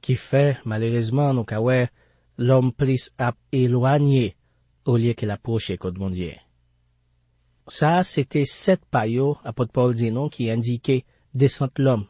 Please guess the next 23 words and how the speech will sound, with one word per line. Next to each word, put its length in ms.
nan 160
Labib 320
fè 160
nwa. 220
Men, 320
anvan 260
kite 320
sijè 320
sa, 300
nou 100
ta 140
renmen 260
di 140
de 100
twa 220
mo 160
an 100
plis 300
sou 160
kesyon 320
idolatri 560
an. 80
Ansyen 540